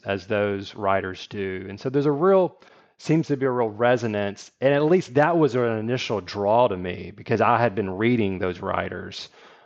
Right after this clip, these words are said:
um, in my studies, and I was like, "Who is this woman <laughs> who's using some of the same imagery and passages and, and seems to be teaching some of the similar things?" And not that I felt that she had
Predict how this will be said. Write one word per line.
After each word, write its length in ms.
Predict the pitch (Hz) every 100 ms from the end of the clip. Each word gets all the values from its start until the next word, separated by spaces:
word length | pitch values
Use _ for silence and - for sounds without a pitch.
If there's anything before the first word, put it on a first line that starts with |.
| -
um, 380 | 101 98 95 92
in 140 | 101
my 140 | 95 90
studies, 760 | - - 110 107 92 92 90
and 200 | - 110
I 40 | 95
was 160 | -
like, 120 | 104 - _ _ _ -
"Who 220 | 151 233
is 160 | 311 143
this 220 | 113 -
woman 560 | 98 98 87 85 101 - -
<laughs> 120 | - -
who's 280 | 185 147 113
using 380 | 143 135 131 123
some 180 | 135
of 60 | 113
the 80 | 113
same 320 | - 123 113
imagery 580 | 123 135 123 127 123 104
and 160 | 90
passages 840 | - 117 135 135 117 117 113 110 101
and, 160 | 98 95 - - -
and 140 | 139
seems 320 | - 170 185
to 60 | 156
be 140 | 143
teaching 560 | 123 - 160 - 139 120
some 180 | - 139
of 60 |
the 80 | 117
similar 760 | - - - 123 143 139 120 104
things?" 880 | - - 165 120 104 98 98 107 - _ - - -
And 100 | 135
not 200 | 156 175
that 120 | 180 147
I 80 |
felt 340 | 127 147 135 120
that 160 | 117
she 200 | - 131
had 220 | 120 120